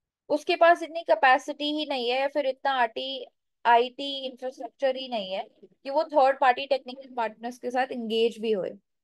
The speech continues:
इसके अलावा थर्ड पार्टी प्लेयर्स जो भी एंगेज होएगा निक के साथ हेल्प करने के लिए, मैनेज करने के लिए, उनकी भी अकाउंटेबिलिटी जरूरी है।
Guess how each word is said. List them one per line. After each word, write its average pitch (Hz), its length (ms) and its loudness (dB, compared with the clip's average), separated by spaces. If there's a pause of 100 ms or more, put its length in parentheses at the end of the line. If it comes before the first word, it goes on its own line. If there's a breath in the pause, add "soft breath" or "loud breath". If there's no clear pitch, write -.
(1400)
इसके 262 240 0
अलावा 294 240 4
थर्ड 311 380 2
पार्टी 277 320 0
प्लेयर्स 214 580 -2 (460)
जो 294 180 2
भी 349 100 -2
एंगेज 285 360 -6
होएगा 254 580 0
निक 226 320 -8
के 269 120 2
साथ 226 320 2 (300)
हेल्प 262 220 2
करने 220 340 0
के 220 100 -2
लिए, 233 100 4
मैनेज 208 360 -2
करने 190 300 -6
के 196 120 -2
लिए, 262 100 -2
उनकी 254 400 -4
भी 320 80 -2
अकाउंटेबिलिटी 254 840 0
जरूरी 220 520 0
है। - 120 -8